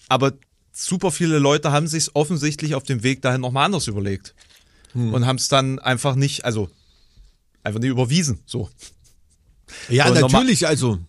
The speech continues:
Speaker 1: normalerweise bist du ja eigentlich einen Vertrag eingegangen, so, kostenpflichtig bestellt.
Speaker 2: Mhm.
Speaker 1: Theoretisch müsstest du den Leuten auf die Füße kacken, aber gut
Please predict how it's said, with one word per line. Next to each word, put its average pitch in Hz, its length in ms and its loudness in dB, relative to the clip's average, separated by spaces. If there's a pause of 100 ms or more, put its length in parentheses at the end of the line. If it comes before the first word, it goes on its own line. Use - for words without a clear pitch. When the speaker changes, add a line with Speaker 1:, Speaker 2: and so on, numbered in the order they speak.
Speaker 1:
normalerweise 156 760 4
bist 151 280 0
du 165 40 2
ja 151 160 6
eigentlich 147 380 0
einen 127 80 -2
Vertrag 104 560 -2
eingegangen, 147 600 0
so, 147 260 -4
kostenpflichtig 127 1000 -4 (420)
bestellt. 131 600 2
Speaker 2:
Mhm. - 80 -20
Speaker 1:
Theoretisch 143 540 0
müsstest 147 380 -2
du 127 60 -8
den 131 160 -2
Leuten 135 340 -2
auf 131 160 -4
die 117 120 -14
Füße 156 280 -4
kacken, 147 420 -4
aber 123 400 -2 (760)
gut 147 260 -2